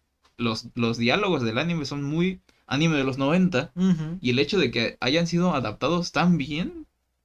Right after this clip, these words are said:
Speaker 1: porque eso, o sea, fue, fue como
Speaker 2: A
Speaker 1: que
Speaker 2: cargo de Brenda Nava,
Speaker 1: a
Speaker 2: hay
Speaker 1: cargo
Speaker 2: que
Speaker 1: de
Speaker 2: decirlo.
Speaker 1: Sí, sí,
Speaker 2: Sí,
Speaker 1: sí,
Speaker 2: sí, sí.
Speaker 1: como que
Speaker 2: Obviamente
Speaker 1: se, se,
Speaker 2: ahí
Speaker 1: se siente actual, se siente,
Speaker 2: cambiaron cosas, sí.
Speaker 1: se siente bueno.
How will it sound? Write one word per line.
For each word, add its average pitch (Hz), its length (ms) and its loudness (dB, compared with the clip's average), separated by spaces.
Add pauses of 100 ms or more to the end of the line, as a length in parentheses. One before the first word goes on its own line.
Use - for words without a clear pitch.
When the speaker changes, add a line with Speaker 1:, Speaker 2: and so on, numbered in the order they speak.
(260)
Speaker 1:
porque 120 260 0
eso, 156 140 -2
o - 20 -6
sea, 143 140 -2
fue, 113 120 -4 (140)
fue 117 120 -8
como 143 160 -2
Speaker 2:
A - 20 -2
Speaker 1:
que 104 60 -6
Speaker 2:
cargo 127 280 2
de 117 80 2
Brenda 120 260 -2
Nava, 170 400 -6
Speaker 1:
a - 40 -18
Speaker 2:
hay 85 80 -12
Speaker 1:
cargo 113 140 -2
Speaker 2:
que 110 60 0
Speaker 1:
de 110 60 -2
Speaker 2:
decirlo. 165 560 -2
Speaker 1:
Sí, 120 140 -4
sí, 113 80 -4
Speaker 2:
Sí, 107 60 -4
Speaker 1:
sí, 117 60 -4
Speaker 2:
sí, 120 80 -6
sí. 127 60 -10
Speaker 1:
como 113 180 -4
que 85 140 -12 (440)
Speaker 2:
Obviamente 127 340 -2
Speaker 1:
se, 117 40 2
se, 131 60 2
Speaker 2:
ahí 135 180 2
Speaker 1:
se 135 140 2
siente 135 260 2
actual, 254 280 -4
se 262 100 -2
siente, 190 200 0
Speaker 2:
cambiaron 170 380 0
cosas, 160 360 -8
sí. 127 100 -10 (160)
Speaker 1:
se 135 120 -8
siente 151 180 -4
bueno. 202 340 -4